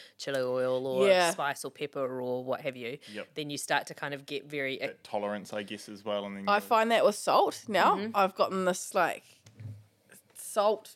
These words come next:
Speaker 2: palate that
Speaker 3: Yep.
Speaker 2: is so, but I've actually felt like my, a lot of my chef friends have the same
Speaker 1: Oh, it's, it's, yeah,
Speaker 2: salt
Speaker 1: it's,
Speaker 2: palate.
Speaker 1: it's restaurant salt versus home salt.
Speaker 2: Yeah, and I'm like, "I need to, I try, I'm trying to stop," and sesh oil too, 'cause I
Speaker 3: Mm.
Speaker 2: was absolutely, and the more I have, the more I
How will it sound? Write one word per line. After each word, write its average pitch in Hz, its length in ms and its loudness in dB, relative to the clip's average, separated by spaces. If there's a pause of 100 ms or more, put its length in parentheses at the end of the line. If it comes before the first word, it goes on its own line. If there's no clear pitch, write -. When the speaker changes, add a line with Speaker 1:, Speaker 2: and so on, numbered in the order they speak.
(120)
Speaker 2:
palate 175 380 -2
that 175 340 0
Speaker 3:
Yep. 180 100 -2
Speaker 2:
is 170 80 -8
so, 180 720 4
but 185 140 4
I've 180 160 2
actually 180 340 -4
felt 180 200 -2
like 156 120 0
my, 170 140 0
a 170 60 -4
lot 165 120 4
of 175 60 2
my 143 100 2
chef - 260 -6 (180)
friends 156 300 -6
have 165 180 -8
the - 80 -12
same 151 420 -8 (140)
Speaker 1:
Oh, 247 120 6
it's, 240 180 -2
it's, 233 240 0
yeah, 254 120 4
Speaker 2:
salt 226 160 6
Speaker 1:
it's, - 80 -4
Speaker 2:
palate. 269 300 6 (120)
Speaker 1:
it's 233 140 -6
restaurant 254 400 2
salt 170 280 2
versus 170 340 -4
home 170 180 2
salt. 131 240 -4
Speaker 2:
Yeah, 247 500 8
and 214 140 6
I'm 202 100 4
like, 196 140 -2
"I 220 60 -2
need 233 240 -6
to, 170 180 -6
I 185 160 2
try, - 260 -6
I'm 190 80 -8
trying 247 500 4
to - 140 -8
stop," - 460 4
and 196 200 4
sesh - 300 -2
oil 185 160 4
too, 190 240 0
'cause 185 140 -8
I 180 60 0
Speaker 3:
Mm. 185 40 2
Speaker 2:
was 185 220 4
absolutely, 160 480 2
and 208 120 6
the 208 60 4
more 247 180 6
I 220 40 6
have, 220 240 4
the 220 80 -8
more 190 200 6
I 170 40 4